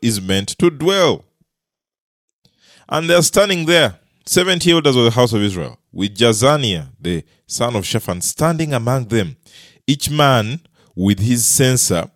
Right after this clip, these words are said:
in his hand, and the fragrance of the cloud of incense is rising.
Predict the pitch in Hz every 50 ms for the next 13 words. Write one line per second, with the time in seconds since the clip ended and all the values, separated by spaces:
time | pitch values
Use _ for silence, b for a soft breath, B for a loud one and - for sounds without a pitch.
0 | _ _ b b b b b - 104 104 110 117 117 110 104 107 107 120 127 123
1 | 101 98 107 - - b b b b b b b b 107 107 110 113 110 110 -
2 | - - - 139 147 139 120 127 123 120 - 120 104 98 104 - - - 117 117
3 | 123 131 131 123 - - _ _ _ - 90 - - - - 143 151 147 - -
4 | 143 139 135 - - - 87 78 73 71 90 95 95 92 78 65 65 -